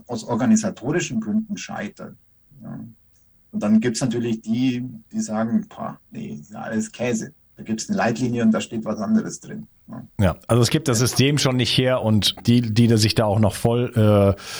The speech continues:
Speaker 2: eingliedern in das System, die werden auch nicht mal in die Richtung denken wollen. Abgesehen davon, dass sie es zeitlich nicht können und so weiter, ne? Weil hier müsste man jetzt erstmal sich in das Thema einsteigen. Also da reden wir nicht über, ich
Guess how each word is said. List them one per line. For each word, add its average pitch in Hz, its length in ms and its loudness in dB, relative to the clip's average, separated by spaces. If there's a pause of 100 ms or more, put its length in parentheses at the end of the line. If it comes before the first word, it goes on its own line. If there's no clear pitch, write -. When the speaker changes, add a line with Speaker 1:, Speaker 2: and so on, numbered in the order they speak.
(400)
Speaker 2:
eingliedern 127 600 4
in 107 80 6
das 101 160 4
System, 107 400 2
die 101 240 2
werden 101 260 4
auch 90 200 2
nicht 98 180 2
mal 80 420 4 (480)
in 98 60 4
die 90 80 4
Richtung 87 320 0
denken 78 300 -2
wollen. 73 420 -2
Abgesehen 104 380 2
davon, 101 240 4
dass 90 60 -2
sie 85 100 -4
es - 80 -4
zeitlich 107 360 0
nicht - 160 2
können 98 300 4
und 80 160 0
so 80 140 0
weiter, 80 240 4
ne? 87 100 6
Weil 92 240 2
hier 110 200 4
müsste 120 260 4
man 107 160 4
jetzt 104 180 0
erstmal 101 480 2
sich - 300 0 (240)
in 113 80 4
das 107 100 4
Thema 104 240 2
einsteigen. 85 520 0
Also 87 120 4
da 85 100 2
reden 107 280 2
wir 107 60 4
nicht 101 120 4
über, 98 240 4 (760)
ich - 120 -16